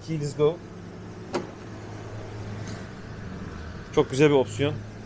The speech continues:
Ayrıyeten bunda da Keyless Go opsiyonu var. Her türlü.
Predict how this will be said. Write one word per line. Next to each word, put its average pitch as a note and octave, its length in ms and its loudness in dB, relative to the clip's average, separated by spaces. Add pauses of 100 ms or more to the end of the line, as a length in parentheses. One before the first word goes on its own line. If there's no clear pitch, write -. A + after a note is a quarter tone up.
(760)
Ayrıyeten D#3 440 10
bunda D#3 220 8
da D#3 60 8
Keyless C#3 340 2
Go C3+ 120 8
opsiyonu B2 560 2
var. D3+ 140 8 (960)
Her C#3 140 6 (120)
türlü. C3+ 280 2